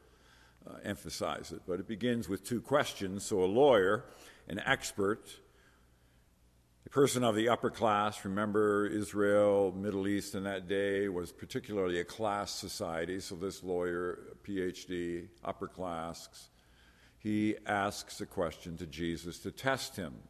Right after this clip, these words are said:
the gospel says. So it's not an honest question. He's trying to catch Jesus in some way, this young rabbi, Jesus, from Galilee. And,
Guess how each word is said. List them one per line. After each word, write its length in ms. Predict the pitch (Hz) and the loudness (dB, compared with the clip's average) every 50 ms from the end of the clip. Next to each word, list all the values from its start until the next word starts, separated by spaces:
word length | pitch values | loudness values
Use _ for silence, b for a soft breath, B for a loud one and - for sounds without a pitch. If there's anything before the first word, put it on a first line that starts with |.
| - - - - _ _ _ _ _ _ _ - | -20 -20 -20 -20 _ _ _ _ _ _ _ -20
the 60 | - | -12
gospel 520 | 85 78 76 69 65 - - - - - | -8 -8 -8 -8 -8 -12 -14 -14 -12 -12
says. 720 | - - - 90 78 71 - - - - - - - - _ b b b b b b b | -12 -8 -6 -4 -4 -4 -6 -8 -14 -20 -20 -20 -20 -20 _ b b b b b b b
So 120 | b - | b -4
it's 120 | 110 101 - | -4 -2 2
not 200 | 165 160 165 160 | 4 4 6 6
an 120 | 156 147 | 6 6
honest 420 | 143 143 147 147 143 123 107 - - | 8 8 6 6 4 2 -2 -4 -2
question. 560 | - 113 107 95 - - - - - - 52 - - - _ _ _ _ _ b b b b b b b b | 0 0 0 0 0 -6 -12 -14 -16 -16 -16 -18 -20 -20 _ _ _ _ _ b b b b b b b b
He's 140 | - 107 - | -10 -8 -4
trying 280 | - 143 135 131 131 | 0 2 2 2 2
to 80 | 117 113 | 0 -2
catch 500 | - - 135 131 131 131 127 - - - | -4 -2 2 2 4 2 2 -2 -4 -6
Jesus 460 | - 98 90 80 71 - 82 78 78 | -4 -2 -2 -2 -4 -6 -10 -10 -10
in 120 | 82 80 | -10 -12
some 280 | 73 - - 92 85 85 | -10 -6 -6 -6 -6 -6
way, 380 | 80 73 71 69 69 71 80 85 - b b b b b b b | -6 -8 -8 -8 -10 -10 -12 -14 -16 b b b b b b b
this 260 | b 90 95 87 - - | b -2 -2 -2 -2 -4
young 380 | 95 101 98 104 107 104 95 | -2 0 0 0 0 0 0
rabbi, 600 | 87 82 90 98 101 98 80 82 73 73 80 87 85 | 0 2 2 2 2 2 0 -2 -2 -2 -4 -6 -6
Jesus, 880 | 78 82 90 104 104 87 - - 80 90 101 107 - - - - - - | -4 -2 0 0 0 0 -2 -6 -8 -8 -8 -8 -12 -14 -16 -16 -16 -14
from 160 | - 78 78 | -10 -10 -6
Galilee. 760 | 76 - 95 107 110 107 101 90 85 80 78 76 73 87 95 113 - - b b b b b b b b b b b b b b _ - - | -2 2 2 4 4 4 4 2 2 2 0 -2 -4 -6 -8 -10 -14 -18 b b b b b b b b b b b b b b _ -12 -6
And, 640 | 90 87 87 90 87 87 90 92 92 101 113 120 | -4 -2 -2 0 0 0 -2 -2 -4 -6 -8 -10